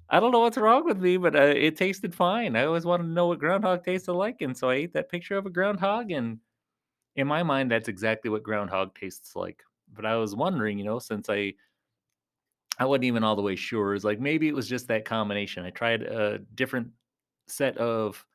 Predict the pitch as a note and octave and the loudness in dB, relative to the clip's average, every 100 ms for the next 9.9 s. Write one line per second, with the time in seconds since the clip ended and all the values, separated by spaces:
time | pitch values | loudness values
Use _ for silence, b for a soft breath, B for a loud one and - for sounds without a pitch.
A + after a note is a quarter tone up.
0 | _ _ _ _ D3 D#3 G#3 C4 - - | _ _ _ _ 0 2 0 -4 -10 -6
1 | A#2 A2+ A2 A#2+ A2+ A2 A2 G2+ C3+ C#3+ | -2 -2 -2 -2 0 0 -2 -2 -6 -4
2 | C3 C3+ - - - D#3+ C4 D#4 - - | -8 -10 -16 -18 -6 -4 -4 -10 -14 -20
3 | _ _ _ - A#2 B2 A#2+ - A#2 A#2 | _ _ _ -10 -6 -6 -6 -4 -2 0
4 | C#3+ D3+ - D3+ D#3 D#3 D3 - - C#3+ | -2 -4 -6 -6 -2 -2 -2 -6 -10 -6
5 | - E3 - E3 F3 F3 F3+ E3+ D3 F#3+ | -2 -4 -4 -4 -4 -6 -6 -2 0 0
6 | D4 - _ _ _ _ _ _ _ _ | -2 -8 _ _ _ _ _ _ _ _
7 | _ _ _ _ - A#2 A#2+ - C3 A#2+ | _ _ _ _ -10 -6 -4 -4 -2 -2
8 | C3+ - F#3+ - - F3+ F3+ G3 _ G#3+ | -2 -4 -8 -8 -8 -6 -6 -10 _ -16
9 | - - - F#3+ - E3 D#3+ G#3+ | -16 -16 -8 -6 2 2 4 0